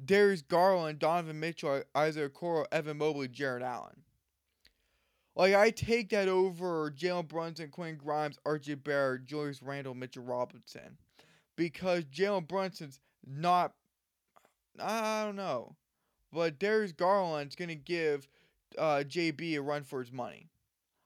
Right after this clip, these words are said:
Like, in many cases, I would take, because just how well connected the Cleveland Cal-, Cavaliers are versus, versus, um,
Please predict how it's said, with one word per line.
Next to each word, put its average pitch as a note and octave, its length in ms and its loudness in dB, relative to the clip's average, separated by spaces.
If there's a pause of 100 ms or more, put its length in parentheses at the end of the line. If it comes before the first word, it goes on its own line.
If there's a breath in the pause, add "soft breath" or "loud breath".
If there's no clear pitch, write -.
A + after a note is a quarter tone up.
(160)
Like, E3+ 260 2
in F3+ 220 -2
many G#3 220 0
cases, F3+ 560 -4
I E3 140 6
would D#3+ 240 -4
take, F#3 480 -6 (760 soft breath)
because F#3 360 -4
just A3 220 -4
how G#3 200 4
well F#3+ 260 2
connected E3 880 -6 (320 loud breath)
the D3 80 -8
Cleveland F#3 300 -6
Cal-, D#3+ 440 -4 (360)
Cavaliers D3 560 -2
are F3+ 260 2 (300 soft breath)
versus, E3+ 1080 -2 (2500)
versus, E3 680 -6
um, A#2+ 580 -4